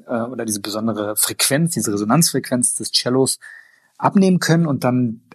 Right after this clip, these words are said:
einer finalen Mischung quasi zuspielen können. Ähm, in, dann sind da zwei Lautsprecher, die eben nur diese Klänge dieses Cellos wiedergeben. Und in diesem gesamten Raum, in dem dann diese ganzen Instrumente spielen, hört man dann halt das Cello,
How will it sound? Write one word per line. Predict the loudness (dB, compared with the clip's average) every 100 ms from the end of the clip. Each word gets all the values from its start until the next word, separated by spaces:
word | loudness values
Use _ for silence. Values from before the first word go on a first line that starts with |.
| -4
einer | 2 2
finalen | 2 0 0 2
Mischung | 2 2 0 -2 -6
quasi | -6 -4 -4 -4 -4 -4
zuspielen | -2 0 2 0 -4 -6
können. | -6 -4 -4 -6 -12 -20 -20 _ _
Ähm, | -4 0 2 2 2 0 -2 _ _
in, | -6 -2 -2 -4 -16 -20 _ _ _ -10 -2
dann | 0 2
sind | 2 0
da | 2
zwei | 0 0 -2
Lautsprecher, | -2 -2 -4 -6 -6
die | -6 -8
eben | -8 -4 2
nur | 2 2
diese | 0 -2 -2
Klänge | -2 -2 -2
dieses | -2 -2
Cellos | 0 0 0 -2
wiedergeben. | -4 -4 -10 -20 _ -20
Und | -16
in | -12
diesem | -6 -2
gesamten | 0 0 -2 -4 -8 -6
Raum, | -4 0 0 0 -4
in | -4
dem | -4
dann | -4
diese | -6 -6
ganzen | -6 -6
Instrumente | -6 -6 -6 -4
spielen, | -4 -4 0
hört | 0 2
man | 0
dann | 0 -2 -6
halt | -8 -4
das | -4 -4
Cello, | -6 0 0 0